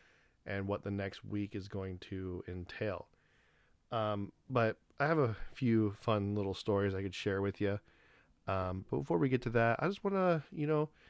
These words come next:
check in on you guys, see how you guys are doing, what you guys have been doing, uh,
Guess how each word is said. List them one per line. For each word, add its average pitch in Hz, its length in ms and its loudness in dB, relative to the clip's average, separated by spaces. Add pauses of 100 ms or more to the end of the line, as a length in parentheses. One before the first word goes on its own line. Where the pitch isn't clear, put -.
(300)
check 151 300 0
in 165 80 2
on 170 160 2
you 90 60 0
guys, 87 320 -4
see 120 160 0
how 123 200 2
you 113 200 2
guys 117 240 2
are 110 60 0
doing, 117 440 0
what 117 160 -2
you 101 140 -2
guys 104 160 0
have 98 80 -4
been 95 180 -2
doing, 98 400 -2
uh, 90 240 -4